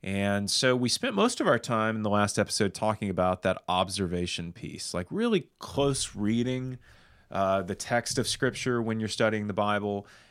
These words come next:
and taking time to, um, to really kind of drink in what's on the page, to, um, either journal or mark up your Bible or, uh, read it multiple times. Whatever you need to do to adequately inter-, or adequately obs-,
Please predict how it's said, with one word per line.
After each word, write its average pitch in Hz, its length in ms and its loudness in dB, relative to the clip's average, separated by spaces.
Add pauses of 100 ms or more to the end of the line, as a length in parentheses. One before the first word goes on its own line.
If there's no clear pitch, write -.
(180)
and 98 460 -4
taking 151 420 -4
time 104 560 -2
to, 92 760 -4
um, 90 500 -4
to 104 120 -4
really 135 320 -2 (260)
kind 107 160 -2
of 90 100 -6
drink 95 420 -4
in 95 300 -2
what's 87 260 -6
on 90 180 -4
the 82 60 -10
page, 82 520 -6
to, 85 340 -4 (440)
um, 85 500 -6
either 90 240 -6
journal 131 680 0
or 90 480 -4
mark 104 320 0
up 127 160 -2
your 110 60 0
Bible 101 760 0
or, 90 520 -6
uh, 87 200 -4
read 104 380 2
it 113 160 4
multiple 98 420 -2
times. 87 680 -8 (360)
Whatever 120 320 2
you 190 120 2
need 147 200 0
to 92 60 -6
do 101 260 2
to - 200 -4
adequately 95 600 0
inter-, 85 360 -10
or 92 200 -2
adequately 98 480 0
obs-, - 240 -10